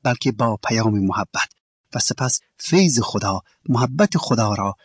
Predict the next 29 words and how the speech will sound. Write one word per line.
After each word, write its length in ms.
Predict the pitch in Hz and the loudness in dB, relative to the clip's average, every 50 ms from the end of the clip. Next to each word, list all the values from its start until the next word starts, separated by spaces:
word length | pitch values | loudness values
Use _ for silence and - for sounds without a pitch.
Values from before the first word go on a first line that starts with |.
| _ _ _ _ | _ _ _ _
که 100 | - - | -2 0
در 100 | 113 117 | 2 2
عیسی 340 | 113 113 110 - - - 170 | 2 0 0 -2 0 2 2
مسیح 420 | 190 196 185 170 156 - - 139 120 | 4 4 4 4 4 2 0 -2 -2
بر 120 | 123 113 110 | -2 0 0
ما 200 | 110 107 101 101 | 0 0 0 0
آشکار 320 | 95 - - - 98 95 | -2 -2 -2 -2 -2 -2
شده 240 | - - 110 98 101 | -2 -4 -4 -2 -4
است، 200 | 104 - - - _ _ _ _ _ | -4 -4 -6 -10 _ _ _ _ _
برای 260 | - 107 110 120 117 110 | -4 -2 0 2 0 0
آنها 280 | 104 104 101 110 104 | 0 0 2 2 4
نیز 220 | 101 101 95 - - | 4 2 2 -2 -2
بازگو 400 | - 98 95 92 - - 180 185 | -4 -4 -2 -4 -2 2 4 4
می‌کنه 340 | 180 165 - 185 185 185 - - _ _ _ _ | 4 4 4 4 4 4 2 0 _ _ _ _
و 80 | 120 101 | -4 -4
بدین 320 | 101 - 165 208 220 190 | -2 2 4 6 6 6
وسیله 400 | 175 165 - - 180 147 147 151 | 4 4 2 2 2 2 2 0
برای 360 | 147 135 156 175 196 214 196 | 0 0 2 2 4 4 4
اولین 360 | 185 160 143 151 147 143 123 | 2 2 2 2 2 2 2
بار 260 | 117 110 101 104 101 - - _ _ _ _ - | 2 0 0 -2 -2 -4 -8 _ _ _ _ -2
مردم 340 | 123 127 - - 208 226 208 | -2 -2 2 2 4 4 4
یونان 460 | 165 131 127 113 104 104 101 98 92 - _ _ _ _ _ _ - - | 4 4 4 4 4 4 2 0 -2 -4 _ _ _ _ _ _ -6 -4
پیام 600 | 110 104 117 147 160 151 143 139 135 127 123 110 - _ _ _ _ _ _ | 0 2 4 4 4 4 4 4 2 2 0 0 -2 _ _ _ _ _ _
خدای 480 | _ - - 113 107 131 156 160 156 147 | _ -6 -4 -2 2 2 2 4 2 2
یکتا 680 | 151 143 131 120 120 - - - - 110 101 92 92 - _ _ _ _ _ _ | 2 2 0 0 -2 -4 -4 -4 -4 -2 -2 -4 -6 -10 _ _ _ _ _ _
و 80 | 120 113 | 0 2
مژده 380 | 110 113 113 101 - - 208 190 | 2 4 2 2 2 2 4 4
انجیل 300 | 165 127 101 - 107 104 | 4 2 0 0 -2 -2
رو 260 | 95 92 107 107 92 | -2 -4 -6 -8 -8